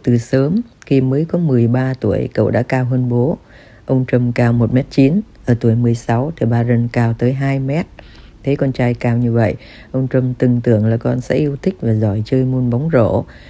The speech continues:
nhưng Baron lại thẳng thắn thừa nhận là cậu mê nhất là bóng đá. Con trai út của cựu Tổng thống Mỹ tốt nghiệp trung học, học viện tư thục Oak Ridge ở Palm Beach hồi tháng năm. Warren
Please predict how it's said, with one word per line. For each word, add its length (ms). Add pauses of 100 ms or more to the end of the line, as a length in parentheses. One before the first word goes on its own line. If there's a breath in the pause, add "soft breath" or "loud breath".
(160 loud breath)
nhưng 180
Baron 340
lại 260
thẳng 220
thắn 220
thừa 120
nhận 320
là 140
cậu 160
mê 220
nhất 200
là 80
bóng 220
đá. 340 (560 loud breath)
Con 160
trai 180
út 300
của 120
cựu 200
Tổng 240
thống 220
Mỹ 240 (340 loud breath)
tốt 180
nghiệp 280
trung 260
học, 220 (200)
học 260
viện 320
tư 200 (100)
thục 160 (320)
Oak 120 (120)
Ridge 500 (240 loud breath)
ở 200 (100)
Palm 260
Beach 180 (300)
hồi 140
tháng 200
năm. 260 (500 soft breath)
Warren 300